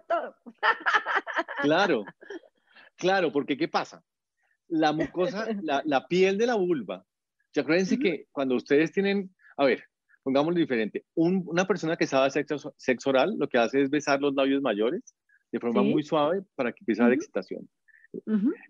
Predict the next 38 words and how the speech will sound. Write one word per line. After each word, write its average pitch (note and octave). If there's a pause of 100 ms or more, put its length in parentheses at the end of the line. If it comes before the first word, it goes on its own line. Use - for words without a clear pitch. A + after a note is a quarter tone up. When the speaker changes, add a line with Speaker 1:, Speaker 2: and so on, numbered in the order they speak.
Speaker 2:
Ese D#3
es D3+
el F3+
Speaker 1:
Ojalá D#3
Speaker 2:
secreto D3
Speaker 1:
de -
Speaker 2:
de E3+
Speaker 1:
forma C#3
Speaker 2:
tener B2
Speaker 1:
muy D#4+
suave, A3 (220)
ojalá. A#3 (400)
Speaker 2:
¿Sí? C#3 (100)
Speaker 1:
<laughs> -
Idealmente. B3+ (140)
<laughs> -
Speaker 2:
Suave D#3 (420)
y, E3 (200)
y D#3
ex-, -
estimular C#3
los D#3+
labios F#3+
me-, F3+
los C3+
labios C3
mayores C#3+ (340)
y C#3
menores B2+
con B2
la, A2+ (140)
suavemente D#3+
produce B2+
muchísima C#3+
excitación. G2 (560)
Speaker 1:
Ujú. A#3+
Speaker 2:
Cuando C4+
tú E3